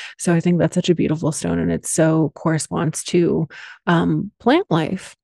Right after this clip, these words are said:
you know, which is cool. That's one that you can put in your plants, like, say you have houseplants. Um, and again, Virgo is so tied to that, to, like, the plant kingdom. So I think that's a really cool combo. Um, blue kyanite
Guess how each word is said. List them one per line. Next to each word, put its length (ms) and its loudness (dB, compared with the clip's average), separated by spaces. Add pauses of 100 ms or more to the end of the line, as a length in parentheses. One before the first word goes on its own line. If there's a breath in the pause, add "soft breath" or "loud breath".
you 100 2
know, 160 4
which 160 4
is 100 2
cool. 240 0
That's 240 -2
one 180 4
that 120 0
you 100 -2
can 140 -2
put 280 -2
in 180 2
your 160 2
plants, 520 -2
like, 160 -2
say 100 -2
you 140 0
have 200 -2
houseplants. 720 -4 (500 loud breath)
Um, 720 0 (760)
and 160 4
again, 400 2 (100)
Virgo 300 2
is 120 2
so 120 0
tied 360 -4
to 80 0
that, 280 4 (100)
to, 120 -2
like, 200 -4
the 80 -4
plant 360 -4
kingdom. 480 2
So 160 -2
I 80 2
think 180 -2
that's 200 -2
a 60 -2
really 220 -2
cool 200 -8
combo. 580 6 (440 loud breath)
Um, 260 2
blue 240 4
kyanite 640 0